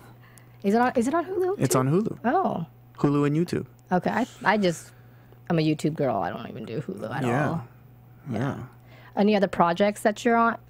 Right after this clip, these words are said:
Speaker 1: working on right now other than
Speaker 2: Uh, d-, uh, yeah, I just shot the Faking It episode, and I forgot to say also is, uh, Michael J. Willett, who's the lead in G B F,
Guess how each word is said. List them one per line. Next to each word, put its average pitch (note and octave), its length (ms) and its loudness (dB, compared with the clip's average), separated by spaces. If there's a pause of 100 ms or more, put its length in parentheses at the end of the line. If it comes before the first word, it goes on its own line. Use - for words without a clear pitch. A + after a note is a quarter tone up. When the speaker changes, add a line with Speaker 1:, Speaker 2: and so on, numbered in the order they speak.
(300)
Speaker 1:
working A3+ 280 2
on A#3 120 4
right A#3 140 4
now A#3 180 4
other F#3+ 140 2
than E3+ 360 0
Speaker 2:
Uh, B2 720 2
d-, C#3 100 2
uh, C#3 60 2
yeah, C#3+ 260 4
I A#2 80 0
just C3 200 0
shot D3+ 240 2
the C#3 80 2
Faking C#3 400 0
It C3+ 100 2
episode, B2 580 2
and B2 160 2
I C3 180 2
forgot C3 320 2
to A#2+ 60 -2
say A#2+ 360 2
also A2+ 380 2
is, A2+ 120 2
uh, G#2 480 2
Michael A#2+ 320 0
J. A#2 180 0
Willett, A2+ 400 2 (100)
who's A#2 240 -2
the A2 80 0
lead A#2 300 2
in G#2 120 2
G A2+ 160 2
B A2 180 2
F, A#2 460 0